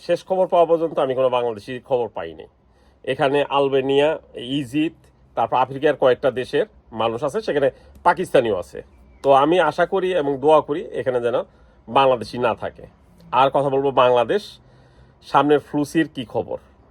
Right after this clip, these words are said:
ভাই, সামনের ফ্লুসিতে এখন অবস্থা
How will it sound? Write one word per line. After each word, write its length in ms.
ভাই, 240
সামনের 360
ফ্লুসিতে 680
এখন 300
অবস্থা 380